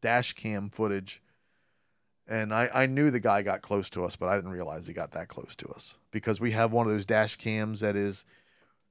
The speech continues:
out the front window, into the passenger compartment, and out the back window. I, I, I ran this extra camera. It's a Van True N four camera, but I ran this extra camera remote all the way through the trim and then, and then stuck it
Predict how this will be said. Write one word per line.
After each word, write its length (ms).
out 220
the 60
front 300
window, 640
into 220
the 100
passenger 520
compartment, 640
and 300
out 240
the 80
back 320
window. 440
I, 140
I, 60
I 120
ran 340
this 300
extra 340
camera. 500
It's 140
a 40
Van 340
True 280
N 220
four 240
camera, 400
but 100
I 40
ran 280
this 220
extra 520
camera 480
remote 540
all 300
the 80
way 260
through 280
the 100
trim 520
and 240
then, 320
and 100
then 140
stuck 500
it 160